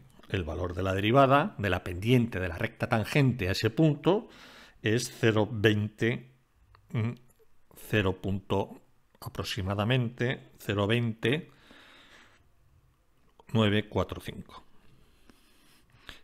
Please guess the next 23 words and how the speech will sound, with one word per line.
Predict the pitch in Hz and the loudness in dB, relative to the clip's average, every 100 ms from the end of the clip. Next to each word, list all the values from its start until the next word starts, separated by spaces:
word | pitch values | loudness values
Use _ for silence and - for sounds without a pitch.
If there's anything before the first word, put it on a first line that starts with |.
| - | -8
Esa | 101 - | -6 -4
sería | 101 104 107 113 | -2 0 2 2
nuestra | 110 107 - 120 131 - | 2 0 0 0 0 -2
derivada | 107 95 82 98 87 - - - - - - | -4 -2 -2 -2 -4 -10 -18 -20 -20 -14 -4
en | 110 | -2
el | 101 | -2
punto. | - 80 - - - - - - | -4 -10 -14 -20 -20 -20 -20 -12
De | - | -8
tal | 95 95 | -6 -2
forma | 120 117 147 | 2 4 4
que | 139 127 165 151 - | 4 2 2 -2 -4
podemos | 101 92 92 92 - | -2 0 -2 -4 -4
hallar | 95 110 92 | 2 2 2
la | 87 | -4
pe-, | 98 - | -6 0
recta | 110 - 104 | 0 2 0
tangente | 98 - 120 107 - - - - - - - - | 0 2 2 2 -4 -12 -16 -20 -20 -20 -12 -4
a | |
una | 98 101 98 | 0 0 4
curva | 147 123 92 90 - - | 8 8 6 -2 -6 -6
en | 98 | -2
un | 104 95 | 0 2
punto | 147 143 135 147 226 - | 2 2 4 4 2 -4